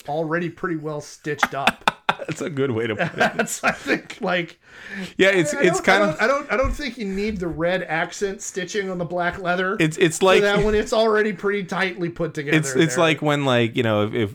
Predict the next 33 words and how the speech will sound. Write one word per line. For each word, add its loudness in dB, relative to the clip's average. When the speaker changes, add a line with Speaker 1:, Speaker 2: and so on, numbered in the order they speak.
Speaker 2:
if -2
William 4
Wallace 4
gives 0
his 0
big 0
speech 0
to 2
everybody 0
and, 0
like, 0
oh, 6
and 2
then 2
somebody 0
comes -2
out 4
and -2
goes, 0
"And, 6
and, 4
and 2
let's -4
not 2
forget 2
the 2
important 2
laws 2
about 2
abutment 0
on 0
church 0
grounds." 4